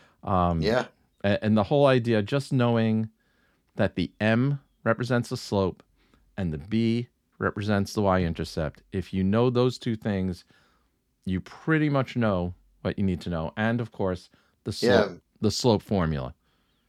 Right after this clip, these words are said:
Speaker 2: Yeah, so what is, what is this equation? Let's, I,
Speaker 1: <laughs>
Speaker 2: I think it's, I think it's good to just, like, call out the explicit equations just,
Speaker 1: Absolutely.
Speaker 2: just
Speaker 1: Uh,
Speaker 2: 'cause.
Speaker 1: slope formula, uh, if you have two points, you take th-,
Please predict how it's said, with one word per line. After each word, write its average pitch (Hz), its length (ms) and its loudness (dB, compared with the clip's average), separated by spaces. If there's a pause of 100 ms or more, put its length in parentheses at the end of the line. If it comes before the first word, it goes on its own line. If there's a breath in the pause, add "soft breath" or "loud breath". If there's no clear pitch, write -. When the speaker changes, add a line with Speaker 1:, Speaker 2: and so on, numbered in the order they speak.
(260)
Speaker 2:
Yeah, 127 180 6
so 120 200 2
what 135 180 8
is, 127 240 6
what 123 200 4
is 127 140 4
this 110 180 -2
equation? 82 680 0
Let's, - 380 -8
I, 92 420 2
Speaker 1:
<laughs> - 0 -
Speaker 2:
I 98 40 0
think 113 200 -2
it's, 104 180 -4
I 104 240 0
think 147 160 2
it's - 120 -6
good 113 180 2
to 98 100 -2
just, 95 240 -4
like, 87 160 -2
call 87 320 0
out 85 240 0
the 78 200 -2
explicit 80 560 -6
equations 78 600 -6
just, - 100 -6
Speaker 1:
Absolutely. 120 600 2
Speaker 2:
just 87 100 2
Speaker 1:
Uh, 87 100 2
Speaker 2:
'cause. 98 220 -4
Speaker 1:
slope - 460 0
formula, 160 760 -2
uh, 104 320 4
if 107 160 -4
you 98 80 0
have 98 300 4
two 127 500 2 (560)
points, 156 560 -2 (420 soft breath)
you 113 120 0
take 117 380 2
th-, - 180 -10